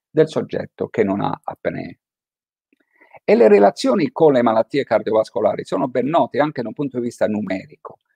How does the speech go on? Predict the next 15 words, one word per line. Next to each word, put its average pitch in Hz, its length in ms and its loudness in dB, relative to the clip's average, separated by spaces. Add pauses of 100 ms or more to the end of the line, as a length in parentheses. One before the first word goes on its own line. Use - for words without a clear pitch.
(420)
Eh, 135 360 2
hanno, 107 640 2
le 160 240 0
osa 139 300 2
sono 160 240 -4
presenti 107 800 -6
nelle 127 220 -4
malattie 110 720 -2
sia - 540 0
nell'ictus 104 880 -4
cerebrale, - 760 -2
sia 143 280 -2
nelle 98 380 -4
malattie 101 400 -6
coronariche, 107 840 -4